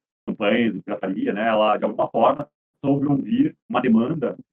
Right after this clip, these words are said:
reclamada por diversos usuários que usavam torrent para ter acesso a diversas produções culturais, enfim, mundiais, que era, "Faça melhor que eu pago." De algum modo geral, o streaming, Spotify ou, enfim, exemplos, são muito mais fáceis de assistir do que baixar um filme no torrent, procurar uma legenda, baixar uma música.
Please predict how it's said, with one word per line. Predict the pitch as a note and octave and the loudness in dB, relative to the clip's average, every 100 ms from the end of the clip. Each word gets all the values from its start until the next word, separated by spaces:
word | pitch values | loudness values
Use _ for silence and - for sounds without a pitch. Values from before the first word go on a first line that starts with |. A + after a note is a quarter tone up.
| _ | _
reclamada | - A#2+ A2 A2+ | -6 -2 2 0
por | - A#2+ | 0 -6
diversos | A2 A2 - _ | 0 0 -2 _
usuários | A2+ A#2 A#2 A#2 | -4 0 0 -2
que | B2+ | -8
usavam | G#2 A2+ A#2 A2+ - | 0 0 0 -8 -4
torrent | C3 C3+ C3 - | -2 0 -4 0
para | A#2+ | 0
ter | - B2 | 2 -2
acesso | A#2 A#2+ A#2+ | 0 -2 -2
a | |
diversas | A2+ A#2 - _ | -2 -2 -2 _
produções | A2 - A2 | -14 -8 -10
culturais, | - F#2 A#2+ A2+ | -10 -8 -6 -6
enfim, | F#2+ G2+ | -12 -12
mundiais, | G#2 G2+ G2+ A2+ C#3+ _ _ _ | -10 -8 -6 -6 -8 _ _ _
que | E3+ | 2
era, | B2+ A2 | 2 2
"Faça | C#3+ C#3+ | 0 0
melhor | D#3+ C#3 - | 2 2 2
que | |
eu | - | 0
pago." | D3+ A2+ F2+ - _ | 0 0 -4 -16 _
De | B2 | -4
algum | A2+ D3 | -4 -4
modo | C#3+ C3+ | -4 -4
geral, | - B2 B2 - - | -2 2 2 2 -6
o | D#3 C#3 | -6 -6
streaming, | A#2+ - A#3 - A2+ F#2 - _ | -6 -6 -4 -4 -6 -8 -14 _
Spotify | G#2+ - F#2+ A#2+ G#2 | -14 -6 -2 0 0
ou, | F#2+ F#2+ F2+ - _ | -2 -4 -8 -14 _
enfim, | G2+ - A2 | -16 -6 -6
exemplos, | G2+ F2+ - - _ _ | -6 -10 -14 -18 _ _
são | - F#3+ | -2 0
muito | C#3 | 2
mais | F3 - | 0 2
fáceis | D#3 F3 A2 - _ _ | 0 0 -4 -8 _ _
de | G#2+ | -6
assistir | - G#2 - - F3 - _ _ - | -6 -14 -8 -8 -8 -16 _ _ -14
do | D3+ D3 | -12 -6
que | A#3+ C4 E3+ D3+ C3 | -4 -2 0 0 -2
baixar | - - C#3+ | -6 -4 -4
um | - | -4
filme | B2 - | -6 -6
no | |
torrent, | - C3+ C3+ A#2 - | -2 0 0 -2 -10
procurar | - G#2+ | -10 -8
uma | |
legenda, | D3 C#3+ A#2+ D3+ C3 G#2+ | -6 -6 -4 -2 -4 -6
baixar | A2 - | -10 -8
uma | A2+ | -4
música. | B2 - | -4 -6